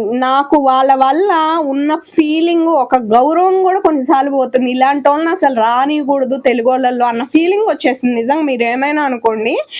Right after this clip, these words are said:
టీసీ ముందు ఎంత అవహేళనగా హిందీలో మాట్లాడుతున్నారో. మళ్ళీ ఆ టీసీకి ఒక ఇంగ్లీష్ కూడా రాదు. ఆయనకి ఎవడు జాబ్ ఇచ్చిండో కూడా మాకు అర్థం కాలేదు నిజంగా.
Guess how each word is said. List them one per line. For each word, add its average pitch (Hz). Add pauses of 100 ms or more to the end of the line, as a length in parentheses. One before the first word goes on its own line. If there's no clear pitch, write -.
(240)
టీసీ 349
ముందు 330
ఎంత 302 (100)
అవహేళనగా 349
హిందీలో 311
మాట్లాడుతున్నారో. 277 (260)
మళ్ళీ 269
ఆ 277
టీసీకి 370
ఒక 403
ఇంగ్లీష్ 294
కూడా 285
రాదు. 262
ఆయనకి 311
ఎవడు 311
జాబ్ 294
ఇచ్చిండో 277
కూడా 285
మాకు 339
అర్థం 247
కాలేదు 220
నిజంగా. 226